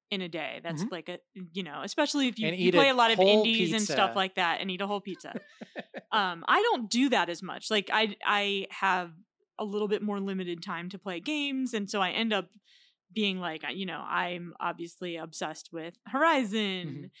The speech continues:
Speaker 1: and so, like, I, I will play these, like, narrative single-player games forever, but this was the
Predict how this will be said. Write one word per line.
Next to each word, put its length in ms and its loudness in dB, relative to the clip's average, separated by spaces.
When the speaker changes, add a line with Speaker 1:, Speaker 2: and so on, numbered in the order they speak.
Speaker 1:
and 180 -4
so, 160 0
like, 260 -4
I, 320 4
I 360 2
will 140 -4
play 220 -2
these, 240 -8
like, 280 -8
narrative 720 0
single-player 560 -2
games 640 -12
forever, 640 -6
but 300 0
this 420 0
was 220 0
the 140 -6